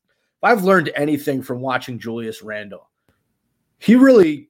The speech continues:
does a good job of motivating himself. And, and you've seen him, uh,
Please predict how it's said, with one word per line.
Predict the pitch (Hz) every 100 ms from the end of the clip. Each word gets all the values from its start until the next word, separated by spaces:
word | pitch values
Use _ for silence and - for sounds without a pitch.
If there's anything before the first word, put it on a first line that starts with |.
| _ _ _ _
does | 147 117
a |
good | 127 147
job | 127 135 117
of |
motivating | 113 120 123 117 120 113 107
himself. | 104 - 120 104 -
And, | 110
and | 117 123
you've | 123
seen | - 170 147
him, | 147 139 127 110 - - _ _ -
uh, | 127 120